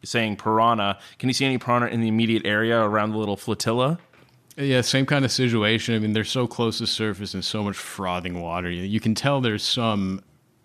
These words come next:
Speaker 2: directly around Merlin, and Merlin is right there, like, five feet away from you.
Speaker 1: All right,
Speaker 2: So
Speaker 1: cool.
Speaker 2: you're on top of the, the, the plank of wood, and he's in the water right next to it, surrounded by piranhas.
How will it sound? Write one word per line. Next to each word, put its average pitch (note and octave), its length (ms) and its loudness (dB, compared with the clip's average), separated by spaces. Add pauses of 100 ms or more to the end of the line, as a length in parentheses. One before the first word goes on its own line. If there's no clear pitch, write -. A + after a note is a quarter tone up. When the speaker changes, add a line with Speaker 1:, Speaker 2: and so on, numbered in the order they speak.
(160)
Speaker 2:
directly A2 680 0
around F#2+ 420 0
Merlin, E2 460 -2
and F#2 180 0
Merlin F2+ 380 0
is E2+ 280 -6 (120)
right G#2 500 0
there, F#2 200 2
like, F2 180 -2
five E2 320 -4
feet E2+ 220 -6
away E2 220 -6
from D#2+ 240 -8
you. D#2 160 -10
Speaker 1:
All A#2 60 -2
right, A2 160 0
Speaker 2:
So - 120 -12
Speaker 1:
cool. A2 80 2
Speaker 2:
you're A#2+ 200 4
on A2+ 140 4
top A2 540 -2
of F#2+ 240 -6
the, F#2 160 -2
the, E2+ 260 -6 (200)
the - 80 -6
plank A2 400 -2
of F#2 120 -4
wood, F#2+ 460 2 (400)
and G2 160 -2
he's B2 300 4
in A2 80 4
the G2+ 80 2
water G2 360 2
right G2 460 0
next F#2 380 -2
to E2+ 120 -4
it, - 140 -12 (380)
surrounded E2+ 500 -2
by - 140 -8
piranhas. - 480 -14